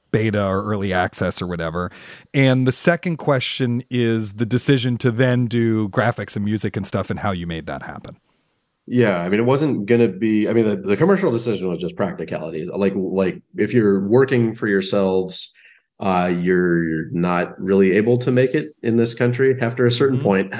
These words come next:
Speaker 2: Uh, there's not enough money for healthcare, not, and there's no retirement, anything like that, right? It's just, it's, it's gonna get harder and harder. And we started to experience that.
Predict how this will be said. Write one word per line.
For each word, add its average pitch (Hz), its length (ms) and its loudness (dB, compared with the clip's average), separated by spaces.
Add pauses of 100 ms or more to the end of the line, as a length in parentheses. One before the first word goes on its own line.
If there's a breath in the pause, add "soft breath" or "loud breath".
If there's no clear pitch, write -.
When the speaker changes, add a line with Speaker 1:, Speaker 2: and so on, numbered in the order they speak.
(120)
Speaker 2:
Uh, 98 400 0 (440 loud breath)
there's 101 160 2
not 110 120 2
enough 107 160 -2
money 104 160 0
for 101 160 0
healthcare, 95 580 0
not, 90 180 -2
and 90 320 -4
there's 92 140 0
no 95 140 2
retirement, 87 680 -2
anything 85 380 -2
like 85 160 -4
that, 85 220 -2
right? 82 200 0
It's 85 140 -4
just, 95 200 0
it's, - 300 -2
it's 92 220 0
gonna 101 180 2
get 95 160 2
harder 98 240 0
and 90 80 -2
harder. 95 220 0
And 98 80 2
we 98 80 2
started 147 380 0
to 135 80 0
experience 92 460 -4
that. - 260 -10